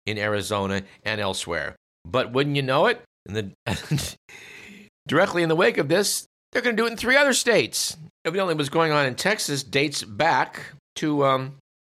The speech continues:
a phone call from Donald Trump to Texas Governor Greg Abbott hours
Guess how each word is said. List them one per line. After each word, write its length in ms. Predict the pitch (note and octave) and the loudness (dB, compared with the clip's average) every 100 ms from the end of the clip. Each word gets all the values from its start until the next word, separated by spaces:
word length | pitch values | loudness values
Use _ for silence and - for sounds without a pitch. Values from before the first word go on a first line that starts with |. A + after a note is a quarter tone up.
| - | -10
a 60 | D#3 | -2
phone 260 | A3 C4+ | 0 0
call 320 | - C3 D#2+ | 0 0 0
from 160 | - A2+ | -6 -4
Donald 320 | B2 C#3+ C#3+ | 0 0 0
Trump 400 | - E3 G#2 - | 0 -2 -2 -12
to 80 | - | -10
Texas 340 | - A2+ A2 | -6 -6 -6
Governor 380 | F#2 A#2 A2 A2 | -2 -2 -2 -4
Greg 400 | F2 A2+ A2 G#2 | 0 0 0 -2
Abbott 320 | A2+ B2 G2 - _ - | 0 0 -2 -8 _ -4
hours 520 | A#2 A#2+ A#2 G2 - | 2 2 2 -2 -8